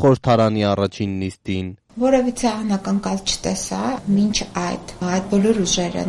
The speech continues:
Speaker 2: գնացել էին Բաղրամյան քսանվեց, իրենց համաձայնությունն էին տվել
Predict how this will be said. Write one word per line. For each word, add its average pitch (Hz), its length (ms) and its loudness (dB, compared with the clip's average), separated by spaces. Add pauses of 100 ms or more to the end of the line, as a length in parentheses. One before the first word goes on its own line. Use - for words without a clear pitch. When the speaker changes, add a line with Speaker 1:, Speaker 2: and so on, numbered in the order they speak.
Speaker 2:
գնացել 208 400 2
էին 185 220 0
Բաղրամյան 180 560 -2
քսանվեց, 190 680 -4 (320)
իրենց 208 380 2
համաձայնությունն 196 960 2
էին 180 320 -2 (160)
տվել 196 380 2